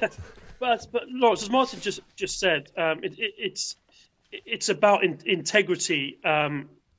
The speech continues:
uh, o-, o-, of the league, and we, we reached a point where the, the, the judgment was made, and even the w-, one of the foremost brains in the country, uh, Lord Dyson, who, who chaired the, the panel, has said this report needs to be made published,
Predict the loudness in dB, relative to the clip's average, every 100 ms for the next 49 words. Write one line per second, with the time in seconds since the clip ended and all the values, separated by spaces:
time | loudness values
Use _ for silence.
0 | _ -4 -4 -2 -6 -8 -4 0 4 4
1 | 4 4 6 4 2 2 2 2 -8 -18
2 | -20 -2 -2 2 2 2 0 -4 -2 4
3 | 4 4 -8 _ 2 4 4 -2 -6 -10
4 | -16 _ _ -2 2 4 2 0 4 4
5 | 4 2 2 2 4 4 4 -6 -20 -20
6 | _ _ -6 2 6 6 2 2 4 6
7 | 4 2 4 6 4 -2 -2 0 0 -2
8 | -4 -4 -6 -2 2 4 4 2 4 4
9 | 4 0 0 0 0 -6 -4 2 6 6
10 | 4 2 0 -16 -20 -20 _ -8 2 2
11 | 2 -2 -2 6 6 4 -4 _ _ 2
12 | 2 -6 _ -2 -2 2 2 2 0 -2
13 | 0 -2 -6 -8 0 0 2 0 0 -2
14 | -6 -16